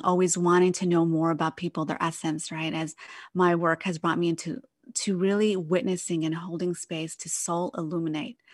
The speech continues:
as a divine feminine channel, as a, um, an energy healer, a deep dive into embodiment, which I, I, my work has been with so many different systems that really illuminate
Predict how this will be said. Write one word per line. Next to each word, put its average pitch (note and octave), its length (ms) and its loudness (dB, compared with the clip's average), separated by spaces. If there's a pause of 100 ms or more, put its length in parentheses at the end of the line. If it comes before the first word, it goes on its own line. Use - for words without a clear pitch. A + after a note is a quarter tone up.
(240)
as F3+ 80 -4
a E3+ 40 -4
divine D#3 380 -2
feminine D3+ 460 -4
channel, G#3+ 520 -2 (360)
as E3 240 -8
a, D#3 240 -8 (320)
um, D3+ 400 -8 (100)
an F3+ 160 -4
energy G3+ 340 -2
healer, F#3 520 -2
a E3 80 -8
deep F#3+ 320 -6 (340)
dive E3+ 400 -2
into E3 380 -4
embodiment, E3+ 840 -2
which E3 260 -10 (260)
I, E3+ 220 -4
I, F3+ 100 -2
my E3+ 200 2
work E3+ 280 0
has E3 220 -6
been E3+ 200 -6
with D#3+ 180 -6
so A3+ 200 0
many F#3+ 240 2
different E3+ 320 0
systems F#3 500 0 (280)
that F3 120 2
really B3 480 4 (340)
illuminate F3+ 760 4